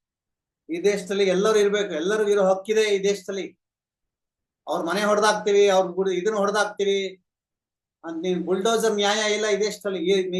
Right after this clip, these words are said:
ಈ ದೇಶದಲ್ಲಿ ನ್ಯಾಯ ಇರ್ತಕ್ಕಂಥದ್ದು ಡಾಕ್ಟರ್ ಬಿ ಆರ್ ಅಂಬೇಡ್ಕರ್ ಅವ್ರು ಕೊಟ್ಟಿರ್ತಕ್ಕಂಥ ಸಂವಿಧಾನ.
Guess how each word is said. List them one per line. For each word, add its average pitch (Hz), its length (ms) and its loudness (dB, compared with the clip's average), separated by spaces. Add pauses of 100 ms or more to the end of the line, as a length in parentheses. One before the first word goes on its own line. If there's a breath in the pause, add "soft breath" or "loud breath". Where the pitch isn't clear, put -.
(160)
ಈ 208 80 0
ದೇಶದಲ್ಲಿ 208 260 -2
ನ್ಯಾಯ 196 240 -4
ಇರ್ತಕ್ಕಂಥದ್ದು 202 880 -6 (220)
ಡಾಕ್ಟರ್ 170 380 0
ಬಿ 180 120 2
ಆರ್ 190 240 4
ಅಂಬೇಡ್ಕರ್ 185 600 -2 (300)
ಅವ್ರು 156 180 -6
ಕೊಟ್ಟಿರ್ತಕ್ಕಂಥ 160 540 -10
ಸಂವಿಧಾನ. 139 480 -8